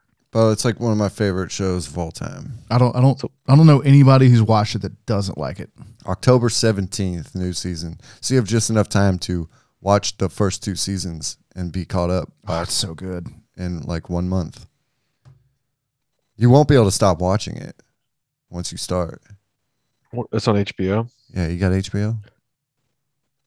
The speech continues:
Speaker 3: Uh, yeah, I, I pay for Spotify, and my mom uses it, and then she pays for H B O, and I use that.
Speaker 1: How much
Speaker 3: That's
Speaker 1: does
Speaker 3: how people do it,
Speaker 1: Spotify
Speaker 3: right?
Speaker 1: cost?
Speaker 3: Um,
Speaker 1: Eight dollars?
Speaker 3: Spotify pre-, premium is,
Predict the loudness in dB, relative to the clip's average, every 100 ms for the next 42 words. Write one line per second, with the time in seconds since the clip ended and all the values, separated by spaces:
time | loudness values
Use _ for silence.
0 | _ 2 4 4 4 6 6 6 4 2
1 | 0 0 0 -2 -4 -2 -2 -2 -2 -2
2 | -4 -6 -6 -2 0 0 0 -2 -2 0
3 | 0 -4 -4 -2 -2 -6 -4 0 0 -2
4 | -6 -10 0 2 2 0 -4 -4 0 2
5 | 2 2 0 0 0 -2 -4 _ _ _
6 | _ _ _ -4 0 0 0 0 2 2
7 | 2 4 2 2 -2 -4 -4 -6 -8 -18
8 | _ _ _ _ _ _ _ _ _ _
9 | 0 2 4 2 0 -8 _ -8 -6 -2
10 | 0 2 2 2 0 -2 -2 -4 -4 _
11 | _ -2 0 2 0 0 0 2 2 0
12 | -6 -10 -10 -14